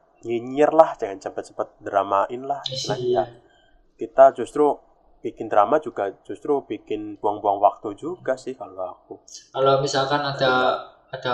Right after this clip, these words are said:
Speaker 2: orang kayak pamer-pamer gitu, menurutku ya jangan diambil kayak iri sih. Jangan sampai panas.
Speaker 1: Heeh.
Speaker 2: Justru ambil kayak buat jadi motivasi sih menurutku kalau ada orang yang
Speaker 1: Iya.
Speaker 2: pamer gitu.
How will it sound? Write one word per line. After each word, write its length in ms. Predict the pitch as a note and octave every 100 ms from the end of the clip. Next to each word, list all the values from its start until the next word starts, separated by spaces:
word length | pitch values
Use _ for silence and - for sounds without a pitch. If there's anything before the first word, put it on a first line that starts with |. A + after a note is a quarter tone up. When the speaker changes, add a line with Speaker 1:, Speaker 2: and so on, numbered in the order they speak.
| A#2+
Speaker 2:
orang 240 | B2+ B2+ B2+
kayak 280 | B2+ B2+ B2
pamer-pamer 580 | B2+ B2 C3 C3 C3 C3
gitu, 320 | B2+ - D3+
menurutku 480 | D#3 D3+ D3+ D#3 F#3+
ya 160 | C3+
jangan 400 | A2 A#2 C3+ C#3
diambil 400 | C#3 A#2+ A#2 A#2+
kayak 240 | - C3+ -
iri 240 | D3+ F#3+
sih. 560 | F3 - - - - - _ _ _
Jangan 240 | B2 C3
sampai 240 | C3+ C3+ -
panas. 400 | C#3+ D#3 D#3 C#3
Speaker 1:
Heeh. 360 | - F#2 F2+ F2+ - _ _ -
Speaker 2:
Justru 320 | D3 - G#3 G#3 - - - _ _ _ _ _ _ _
ambil 480 | D#3 D#3 C#3+ D#3 E3
kayak 560 | E3 E3 E3 - - -
buat 400 | C#3 C#3+ C#3+ -
jadi 320 | C3+ C3+ C#3+
motivasi 640 | D3+ D#3 D#3+ D#3+ D#3 E3
sih 180 | D#3+ C#3 C3
menurutku 460 | - - - -
kalau 240 | B2+ B2 B2+ -
ada 220 | - C3+ B2
orang 240 | B2 B2+
yang 160 | - A#2
Speaker 1:
Iya. 20 |
Speaker 2:
pamer 200 | A#2+ B2
gitu. 220 | B2 -